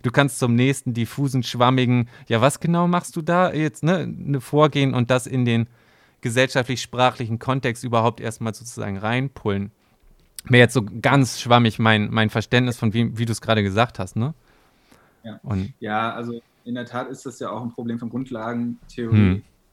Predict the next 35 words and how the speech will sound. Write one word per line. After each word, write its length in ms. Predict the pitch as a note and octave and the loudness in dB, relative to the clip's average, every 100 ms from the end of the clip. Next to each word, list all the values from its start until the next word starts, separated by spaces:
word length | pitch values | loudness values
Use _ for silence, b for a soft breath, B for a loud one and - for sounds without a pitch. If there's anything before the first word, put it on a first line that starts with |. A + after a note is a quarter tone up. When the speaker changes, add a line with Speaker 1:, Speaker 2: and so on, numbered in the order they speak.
| - | -16
Speaker 2:
nicht 220 | C3 F#2 | -14 -12
angewandter 540 | A2 A2 G#2+ G#2+ A2 | -10 -10 -8 -12 -12
Theorie, 580 | G#2+ - A2 A2 A#2+ C#3+ _ _ _ | -14 -12 -12 -10 -12 -12 _ _ _
dass 120 | A2+ A2 | -14 -8
sie 260 | A#2 A#2 A#2 | -8 -8 -6
halt 220 | A#2 A2+ | -6 -6
nicht 160 | A#2 | -8
so 80 | A#2+ | -8
sexy 580 | A2 B2 A#2+ - B2 - _ | -10 -10 -10 -10 -10 -10 _
Speaker 1:
<laughs> 160 | _ - | _ 6
Speaker 2:
ist, 360 | E3+ - - A3+ | 8 8 6 6
wenn 160 | E3+ | 4
man 180 | A2 A2+ | 4 -8
auf, 100 | - _ - - A#2+ - | -12 _ -20 -18 -18 -16
auf 180 | - B2+ | -10 -6
Objekte 440 | D3 B2 C3+ C#3+ A#2+ | -6 -4 -6 -6 -12
zeigen 400 | - G#2 G#2 G#2 | -12 -12 -10 -12
kann 280 | - G#2 A2 _ - | -14 -18 -18 _ -2
Speaker 1:
Ja. 220 | G#2+ F#2 | 4 4
Speaker 2:
oder 160 | A2+ A2+ | 2 -6
Anwendungen 460 | B2+ C#3 B2+ A#2+ - - | -4 -2 -2 -4 -8 -14
zeigen 260 | G#2+ A2 | -14 -12
kann, 180 | G#2+ - _ | -14 -18 _
ne? 200 | B2 C#3 - | -16 -16 -12
Also, 380 | A#2+ A#2 A#2 A2 b b | -12 -8 -8 -8 b b
Speaker 1:
Ja. 220 | G2 E2+ | -2 -2
Speaker 2:
äh, 260 | A2+ A2 A2 | -4 -6 -8
und 380 | A2+ A2+ A2+ - | -8 -10 -10 -8
gerade 280 | A2+ B2 | -6 -4
jetzt 240 | B2+ B2 C3 | -4 -6 -10
in 80 | - - | -20 -10
der 140 | A#2+ | -10
theoretischen 720 | A#2 C3 A#2 B2+ C#3+ D#3 D3+ C#3 | -8 -10 -8 -8 -8 -10 -10 -10
Philosophie, 800 | C3+ B2 A#2 A2 - B2 B2 A#2+ | -8 -10 -12 -14 -12 -10 -8 -10
ähm, 420 | A#2+ A2 A2 A2 | -12 -10 -8 -12